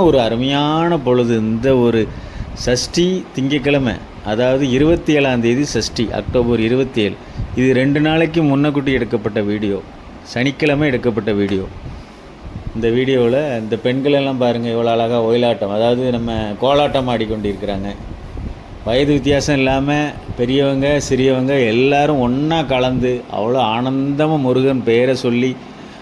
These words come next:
அவங்க கோலாட்டம் ஆடிக்கொண்டு, பஜனைகள் பாடிக்கொண்டு, இந்த ஒரு காட்சியை நம்ம வந்து இங்-, இங்க காண முடியும். அதனால பக்த கோடிகள் எங்க இருந்தாலும் திருச்செந்தூருக்கு அலைகடலென திரண்டு வாருங்கள்.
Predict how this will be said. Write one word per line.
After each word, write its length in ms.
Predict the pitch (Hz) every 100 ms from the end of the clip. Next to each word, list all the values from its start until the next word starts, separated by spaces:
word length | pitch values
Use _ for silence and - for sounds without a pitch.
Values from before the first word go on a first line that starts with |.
| -
அவங்க 260 | 113 127 113 120
கோலாட்டம் 500 | 127 135 123 123 120
ஆடிக்கொண்டு, 520 | 117 110 113 110 110 117 - - 120
பஜனைகள் 520 | 123 147 160 147 127 117
பாடிக்கொண்டு, 540 | 117 110 110 107 107 - - - - 113 127
இந்த 120 | 151 151
ஒரு 140 | 147 135 123
காட்சியை 380 | 127 - 139 123
நம்ம 120 | 117 110 110
வந்து 220 | 120 117 98 92 - - - - - 120
இங்-, 300 | 147 156 - 123
இங்க 220 | 127 131 123
காண 160 | 120 127 123
முடியும். 280 | 117 113 120 - - 107
அதனால 300 | 107 113 120 107
பக்த 240 | 98 131 117
கோடிகள் 340 | 117 113 113 107
எங்க 180 | 120 139 151
இருந்தாலும் 420 | 131 127 120 113
திருச்செந்தூருக்கு 840 | 123 120 143 139 143 156 156 - 139 117
அலைகடலென 640 | 120 131 135 135 135 143 -
திரண்டு 320 | 120 123 131 113
வாருங்கள். 400 | 104 110 107